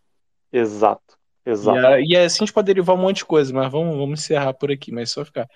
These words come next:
Speaker 2: cara, cada um faz da sua vida o que bem entender, e é isso.
Speaker 1: Exato. O problema é quando é, é quando é usado politicamente, né? E por
Speaker 2: É.
Speaker 1: que que, ah, o, o Estado começou a usar isso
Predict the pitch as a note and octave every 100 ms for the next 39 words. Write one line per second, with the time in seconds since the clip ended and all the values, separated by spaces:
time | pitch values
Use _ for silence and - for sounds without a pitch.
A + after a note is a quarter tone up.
0 | _ _ _ _ C3+ A2 G2+ - _ _
1 | _ C#3+ C#3+ C#3 B2+ D3+ - C#3 C3+ B2+
2 | - B2+ A2+ A#2 B2 C3 - B2 A2+ A#2
3 | C3 C3+ A2+ G#2+ A2 A#2 B2+ B2+ B2+ F3
4 | G3 D#3 - - - _ _ _ _ _
5 | - C3 A#2 A2+ G#2+ G#2 E2+ - C#3 A#2+
6 | C3 E3 F3 E3+ D#3 D3+ D#3 F3 C3 -
7 | C#3 C#3+ C#3+ A2+ A#2+ C#3 C#3+ D#3+ - _
8 | D3 D3+ - G3+ D3 A#2 A2 G#2 _ _
9 | - - A#3 A3+ - D#3 F3 F#3 - -
10 | C3+ A#2+ B2 B2+ A2+ A2 A2 A2 A#2+ A2+
11 | A#2 A2+ - A#2+ A#2+ A#2+ - A#2 A2+ -
12 | B2 A#2 G#2+ G#2+ G#2+ A2 A2+ - A2+ G#2+